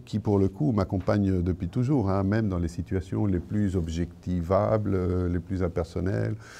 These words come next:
Euh, voilà, qu'est-ce qui mérite qu'on prenne le temps de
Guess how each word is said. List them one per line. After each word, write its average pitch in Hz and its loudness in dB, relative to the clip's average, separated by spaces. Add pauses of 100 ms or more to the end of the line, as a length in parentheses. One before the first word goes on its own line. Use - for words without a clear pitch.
(420)
Euh, 92 4
voilà, - 2
qu'est-ce - 2
qui 143 2
mérite 123 4
qu'on 104 -6
prenne 127 -2
le 110 0
temps 131 -4
de 110 -2